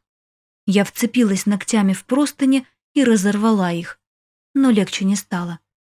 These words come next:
До прихода Мануэля было хорошо.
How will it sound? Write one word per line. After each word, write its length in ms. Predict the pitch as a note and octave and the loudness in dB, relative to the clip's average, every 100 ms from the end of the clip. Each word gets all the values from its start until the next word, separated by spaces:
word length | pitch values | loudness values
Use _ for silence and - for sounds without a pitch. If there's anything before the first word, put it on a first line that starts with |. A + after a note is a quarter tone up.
| _ _ _ _ - | _ _ _ _ -4
До 160 | F#3+ | -2
прихода 480 | F#3+ A3+ - C4+ G3 | 0 -2 0 0 2
Мануэля 600 | F#3+ F#3+ A#3 E4+ C#4 F3 - | 2 2 2 2 2 0 -2
было 320 | F3+ G#3 F#3+ | 0 2 0
хорошо. 600 | G3 G3 G#3+ - F3+ | -2 -2 -2 -4 -8